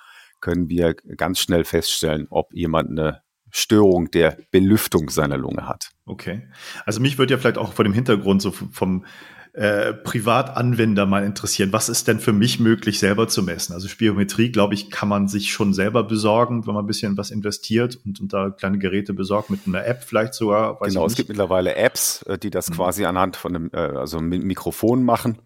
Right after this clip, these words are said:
Speaker 1: Ähm,
Speaker 2: Mhm.
Speaker 1: die sind relativ gut, also nicht alle davon sind jetzt medizinisch zertifiziert,
Speaker 2: Mhm.
Speaker 1: aber darum geht's ja nicht so für den Privatanwender. Da gibt's alle möglichen, Sie können auch einfach, wenn Sie Lungenvolumen, können Sie natürlich ganz,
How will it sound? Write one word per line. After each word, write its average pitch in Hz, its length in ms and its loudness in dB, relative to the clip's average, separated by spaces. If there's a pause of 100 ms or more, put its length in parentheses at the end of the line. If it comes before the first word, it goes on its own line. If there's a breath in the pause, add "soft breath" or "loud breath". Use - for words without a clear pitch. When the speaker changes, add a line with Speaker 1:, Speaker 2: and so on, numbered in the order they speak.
(200)
Speaker 1:
Ähm, 92 160 -4
Speaker 2:
Mhm. 98 440 -4 (300)
Speaker 1:
die 90 80 -12
sind - 440 -12
relativ 92 480 -4
gut, 110 220 -6
also 87 160 0
nicht 98 240 -4
alle 104 160 0
davon 92 320 0
sind - 200 -16
jetzt 85 200 -8
medizinisch 90 600 -6
zertifiziert, 107 840 0 (200 loud breath)
Speaker 2:
Mhm. 98 300 0
Speaker 1:
aber 92 180 4
darum 90 180 2
geht's 104 240 0
ja 95 100 4
nicht 85 140 0
so 90 100 -2
für 82 140 -2
den 85 100 0
Privatanwender. 78 800 -4
Da 71 60 -6
gibt's - 240 -8
alle 85 220 0
möglichen, 82 340 -4
Sie 80 60 -8
können 92 200 0
auch - 180 0
einfach, 82 300 -2
wenn 82 120 -4
Sie 78 140 -4
Lungenvolumen, 95 840 0
können 92 160 2
Sie 85 80 -6
natürlich 87 400 -4
ganz, - 380 -4